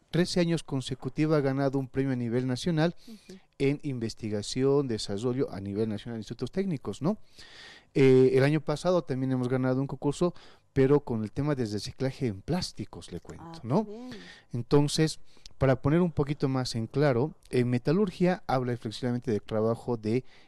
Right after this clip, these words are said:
Speaker 1: el trabajo de, eh, los minerales, la extracción, la explotación, procesamiento de minerales. Habla también, por la parte de ciencias materiales, habla de los plásticos, trabajo en vidrios, habla también del trabajo de fundición de metales,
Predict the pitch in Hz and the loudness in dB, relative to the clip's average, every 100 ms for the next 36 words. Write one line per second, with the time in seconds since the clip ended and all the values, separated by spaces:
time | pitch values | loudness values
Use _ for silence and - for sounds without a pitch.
0 | _ 117 - 110 110 123 113 123 120 104 | _ -6 -2 -2 -2 0 0 0 -2 -4
1 | 101 107 107 113 120 190 - 113 - - | -6 -4 0 0 0 -2 -2 -2 -2 -6
2 | 101 - 123 127 135 127 110 - 104 107 | -6 -4 2 4 4 2 -2 -6 -6 -6
3 | - 123 120 104 - 110 117 120 113 113 | -2 -2 -2 -8 -8 -6 -4 -4 -4 -4
4 | 123 123 120 147 - - - - - - | -2 -2 -2 -4 -8 -14 -20 -20 -20 -20
5 | - 135 135 135 143 127 127 139 151 - | -4 2 2 4 2 0 2 0 0 -12
6 | - _ _ 127 120 - 143 131 123 143 | -20 _ _ 0 0 0 -2 -2 -2 0
7 | 135 151 147 139 156 - 117 127 110 98 | 2 4 4 4 0 -2 -2 0 -2 -6
8 | - - 143 135 - 127 - 123 123 - | -8 -2 -2 -2 -4 -8 -6 -4 -6 -6
9 | - 104 113 113 - 101 95 123 139 110 | -6 -4 -2 -4 -6 -8 -2 0 0 0
10 | 117 117 - - - - 120 123 120 117 | 0 0 -4 -14 -20 -8 -2 -2 -2 -4
11 | 120 113 104 - 110 117 - 104 - 107 | -2 -2 -4 -2 -2 -2 -6 -10 -8 -6
12 | 104 101 - 139 113 98 98 - 131 120 | -6 -4 0 0 0 -4 -6 -6 -4 -4
13 | 127 | -4